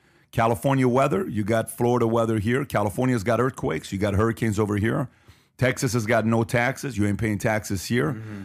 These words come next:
Speaker 1: Florida's a little bit purple, which means you got left, you got middle, you got right, which is great.
Speaker 2: We're reasonable here in
Speaker 1: Exactly.
Speaker 2: Florida.
Speaker 1: What I'm trying to tell you is a little bit
Speaker 2: Yeah.
Speaker 1: of everything. And if you like New York, you'll like here because most people
Speaker 2: course.
Speaker 1: from New York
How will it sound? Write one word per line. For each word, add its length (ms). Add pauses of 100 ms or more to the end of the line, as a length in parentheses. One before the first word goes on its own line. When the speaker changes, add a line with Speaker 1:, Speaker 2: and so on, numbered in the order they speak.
(100)
Speaker 1:
Florida's 460
a 60
little 180
bit 160
purple, 460
which 200
means 220
you 80
got 220
left, 360
you 60
got 180
middle, 340
you 100
got 200
right, 320
which 160
is 140
great. 320
Speaker 2:
We're 140
reasonable 520
here 160
in 60
Speaker 1:
Exactly. 460
Speaker 2:
Florida. 140
Speaker 1:
What 100
I'm 100
trying 200
to 40
tell 160
you 60
is 80
a 40
little 220
bit 80
Speaker 2:
Yeah. 40
Speaker 1:
of 60
everything. 440
And 160
if 120
you 140
like 260
New 140
York, 300
you'll 200
like 260
here 260
because 320
most 320
people 140
Speaker 2:
course. 100
Speaker 1:
from 160
New 60
York 280